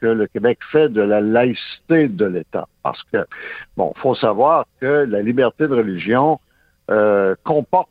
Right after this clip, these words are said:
normalement une dimension qui est la dimension laïcité de l'État. Et là, le gouvernement du Canada, lui, met surtout l'accent sur l'expression des valeurs religieuses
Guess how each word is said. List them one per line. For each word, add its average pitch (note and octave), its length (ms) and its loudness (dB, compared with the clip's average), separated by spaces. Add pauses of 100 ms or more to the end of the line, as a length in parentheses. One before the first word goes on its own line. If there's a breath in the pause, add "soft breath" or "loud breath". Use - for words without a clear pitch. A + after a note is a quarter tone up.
normalement C#3 520 -2
une A#2 200 -2
dimension A#2+ 920 -4
qui A2 80 -8
est G2+ 40 -4
la G2 140 -4
dimension G#2 580 -2
laïcité B2 1040 -2
de G2 200 0
l'État. G#2+ 540 -2 (520 loud breath)
Et G#2 100 -2
là, C3+ 140 4
le D3 80 0
gouvernement A#2 580 0 (180)
du - 120 -18
Canada, A2 500 0
lui, B2 640 -4
met A2 320 -4
surtout - 380 -4
l'accent D3 480 0
sur C3 520 0
l'expression C3+ 1000 0
des G#2+ 160 0
valeurs G#2+ 420 4
religieuses A#2 800 -4